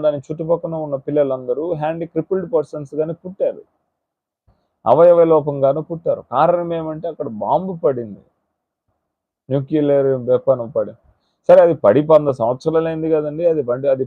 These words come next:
పడి రెండు వందల సంవత్సరాలు అయింది కదండి, మరి ఎందుకు అక్కడ ఉన్న పుట్టిన పిల్లలందరూ అలా ఉన్నారండి? అది పుట్టారండి. అది హిరోషిమా నాగసాకి జరిగి రెండు వందల సంవత్సరాలు అయిండవచ్చు, కానీ వారు ఉన్న స్థలం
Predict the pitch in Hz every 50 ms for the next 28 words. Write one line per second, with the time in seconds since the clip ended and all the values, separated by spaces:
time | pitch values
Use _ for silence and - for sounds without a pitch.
0 | - 120 123 143 156 143 135 127 131 127 127 127 123 - - 113 120 131 - 147
1 | 151 156 156 156 156 156 151 151 143 151 139 147 156 170 180 170 151 131 113 104
2 | 107 123 147 170 165 202 202 202 190 - - _ _ _ _ _ - 131 135 -
3 | 147 143 143 147 147 139 - 139 127 147 151 160 156 160 156 156 156 156 156 156
4 | 151 147 147 143 143 147 151 147 143 143 143 151 156 160 156 143 135 - _ -
5 | 131 127 - _ - 220 214 214 208 202 196 180 160 139 131 127 135 143 151 151
6 | 156 151 160 180 202 202 190 _ _ _ _ _ _ _ _ _ _ _ _ _
7 | _ _ _ 107 110 131 147 156 160 151 143 123 117 135 143 147 143 160 156 156
8 | 160 156 151 151 151 151 156 151 - 151 147 143 143 147 143 143 147 143 147 147
9 | 143 143 135 135 131 135 135 135 139 135 135 - - 127 135 139 - - - 156
10 | 156 160 160 160 160 165 165 160 160 160 160 160 151 139 - 143 135 - 147 147
11 | 147 147 143 139 135 135 127 127 131 143 160 180 180 170 - _ - 170 160 143
12 | 127